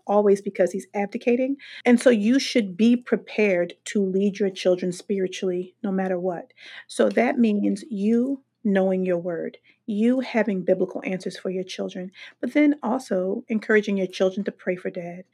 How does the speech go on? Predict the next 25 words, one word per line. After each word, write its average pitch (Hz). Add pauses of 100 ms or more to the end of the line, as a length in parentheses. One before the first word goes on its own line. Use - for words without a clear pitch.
(440)
and 214 (300)
you 233
encouraging 202
your 185
husband 190
to 196
pray -
for -
you, 185 (340)
you 254
sending 214
your 190
children 202
to 190
dad 190
with 190
certain 214
questions, 170
which 202
will 208
challenge 190
him 185 (420)
to 202
n-, 185 (580)
hopefully 220